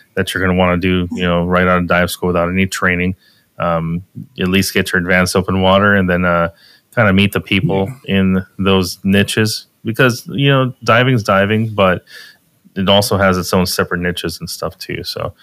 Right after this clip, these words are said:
Speaker 2: And I know a lot of guys that do it. Yeah. And a lot of guys that do it don't really do it on the fun, but there's people there, the young guys that wanna do it. And, like,
Speaker 1: Awesome.
Speaker 2: anybody feel free. They can, you can reach out to me. I have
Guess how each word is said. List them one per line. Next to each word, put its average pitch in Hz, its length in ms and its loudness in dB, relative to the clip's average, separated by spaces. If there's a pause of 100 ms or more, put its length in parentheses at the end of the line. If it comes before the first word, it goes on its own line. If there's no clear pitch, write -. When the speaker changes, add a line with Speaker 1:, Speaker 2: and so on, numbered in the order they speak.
(460)
Speaker 2:
And 131 100 8
I 143 60 8
know 151 200 8
a - 20 6
lot 127 220 6
of 117 60 4
guys 120 340 4
that 110 160 -8
do 120 180 6
it. 117 300 -2
Yeah. 143 260 6
And 123 240 2
a 139 60 8
lot 151 160 8
of 139 60 6
guys 135 200 6
that 123 100 2
do 120 160 2
it 120 100 2
don't 117 220 2
really 113 260 2
do 117 180 2
it 117 40 2
on 117 160 2
the 117 60 -4
fun, 135 220 8
but 131 100 6
there's 135 240 4
people 135 320 4
there, 123 460 4
the 110 60 0
young 120 200 4
guys 120 240 4
that 117 60 0
wanna 117 180 0
do 120 160 4
it. 120 80 4
And, 110 120 0
like, 107 280 -2 (180)
Speaker 1:
Awesome. 127 340 -6
Speaker 2:
anybody 139 320 6
feel 123 260 2
free. 123 260 2
They 117 140 4
can, 107 200 -2
you 117 80 -2
can 123 120 4
reach 120 220 4
out 110 200 2
to 107 80 -6
me. 107 140 2
I 107 140 2
have 104 180 -4